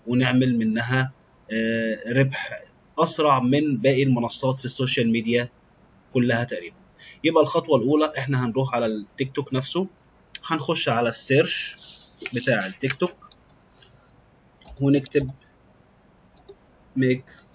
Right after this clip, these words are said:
money online. هتطلع لي النتائج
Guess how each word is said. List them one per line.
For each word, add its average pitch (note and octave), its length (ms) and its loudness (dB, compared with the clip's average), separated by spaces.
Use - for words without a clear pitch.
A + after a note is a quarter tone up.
money A#2+ 380 0
online. B2+ 360 4
هتطلع D#3 420 2
لي C#3 260 2
النتائج C3 560 4